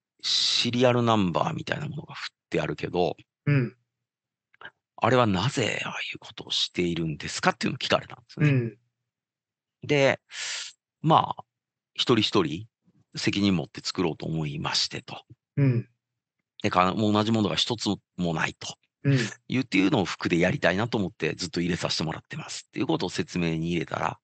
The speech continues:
Speaker 2: うん。
Speaker 1: まあ、寄っていたんですけど、実にいいと。
Speaker 2: <laughs>
Speaker 1: うん。だからもうこのままやっ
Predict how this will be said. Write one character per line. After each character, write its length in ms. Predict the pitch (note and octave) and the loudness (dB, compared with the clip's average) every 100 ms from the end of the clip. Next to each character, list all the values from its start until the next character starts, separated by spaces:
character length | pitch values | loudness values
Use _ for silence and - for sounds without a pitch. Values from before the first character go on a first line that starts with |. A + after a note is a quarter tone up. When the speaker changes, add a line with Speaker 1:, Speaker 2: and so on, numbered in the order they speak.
| - | 0
Speaker 2:
う 60 | |
ん。 140 | C#3 A#2+ A#2 - - - _ _ _ - | 2 2 -2 -8 -12 -16 _ _ _ -12
Speaker 1:
ま 320 | - A2 B2+ A2+ | -4 -2 2 4
あ、 40 | |
寄 140 | F#2+ | 2
っ 40 | E2 _ _ _ _ - | 0 _ _ _ _ 2
て 440 | G2+ F#2+ F2+ F2+ | 4 6 4 4
い 80 | F2+ | 2
た 140 | - | 0
ん 80 | E2+ | -2
で 80 | - | -8
す 80 | - | -10
け 120 | - | -12
ど、 280 | - - - _ _ _ _ - | -12 -16 -20 _ _ _ _ -10
実 760 | - E2 - - - - D#3 C#3 | -6 -6 -8 -10 -2 0 2 2
に 460 | G#2 E2+ E2 D#2+ | 2 0 0 -2
い 40 | D#2 | -4
い 40 | |
と。 140 | - - - - _ - | -10 -10 -10 -10 _ 4
Speaker 2:
<laughs> 1080 | G#3 G3+ F#3 - G3+ - - C#3 - - - | 6 6 0 0 -6 -8 -10 -12 -12 -16 -6
Speaker 1:
う 60 | |
ん。 600 | F2 F3 E2+ E2+ D#2+ D2+ G#2+ B2 A2+ _ _ _ _ - - _ _ _ - | -2 0 0 0 -2 -4 -8 -12 -14 _ _ _ _ -20 -20 _ _ _ -6
だ 100 | G2+ | 2
か 80 | F2+ | 2
ら 80 | F2+ | 2
も 120 | F2+ | 0
う 40 | |
こ 200 | - - | -4 0
の 100 | F#3+ | 4
ま 140 | F#3 E3+ | 4 6
ま 680 | E3 D#3 D3+ C#3+ C#3 D3 - _ _ _ _ _ _ _ _ | 6 6 6 6 4 2 -4 _ _ _ _ _ _ _ _
や 200 | A#2 | 0
っ 60 | A#2+ | 0